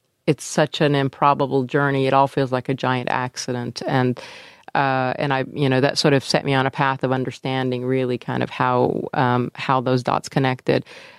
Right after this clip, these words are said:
Uh, we did, uh, we did,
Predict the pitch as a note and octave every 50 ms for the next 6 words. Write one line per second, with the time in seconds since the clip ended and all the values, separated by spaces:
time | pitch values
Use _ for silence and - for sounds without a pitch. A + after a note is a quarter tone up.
0 | - - - D3+ C#3+ C#3 C#3 C#3 C#3 D#3+ D#3+ D#3 D3+ C#3 C3+ D3+ D3+ D3+ D3+ D3+
1 | C#3 - - - - D3 C#3+ C#3 C3+ C3 C3+ C3 C3 - - - D3 C#3 C3 D3+
2 | C#3+ C#3 C3 - -